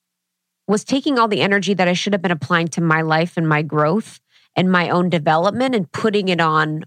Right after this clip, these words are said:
our relationship and him in particular.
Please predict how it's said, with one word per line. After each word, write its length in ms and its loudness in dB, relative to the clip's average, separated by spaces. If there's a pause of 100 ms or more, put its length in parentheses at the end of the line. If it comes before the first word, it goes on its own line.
(140)
our 220 2
relationship 760 -4 (100)
and 120 -2
him 440 0
in 140 -2
particular. 680 -2